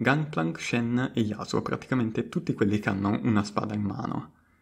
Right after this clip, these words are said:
I Brawler guadagnano bonus aggiuntivo alla vita massima, se ne abbiamo due hanno trecento H P bonus, se ne abbiamo quattro hanno settecento H P bonus, quindi davvero buono per i tank.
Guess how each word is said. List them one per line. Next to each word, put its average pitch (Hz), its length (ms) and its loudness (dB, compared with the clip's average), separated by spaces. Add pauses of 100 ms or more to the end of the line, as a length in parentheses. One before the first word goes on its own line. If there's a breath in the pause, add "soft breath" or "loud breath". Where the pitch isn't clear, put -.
(140 soft breath)
I 135 100 4
Brawler 101 600 2
guadagnano 131 720 2
bonus 127 400 0
aggiuntivo 113 560 0
alla 123 160 2
vita 104 260 -2
massima, 117 420 0 (300)
se - 180 -2
ne 131 60 6
abbiamo 120 320 2
due 202 460 0
hanno 110 280 0
trecento 107 560 0
H - 100 0
P - 120 2
bonus, 107 520 0
se - 180 -4
ne 139 40 4
abbiamo 135 300 2
quattro 180 340 -2
hanno 107 200 2
settecento - 760 -2
H 110 100 0
P 110 140 0
bonus, - 380 -2
quindi 104 240 2
davvero 113 340 2
buono 107 300 -2
per 110 160 -2
i 104 80 0
tank. - 520 -2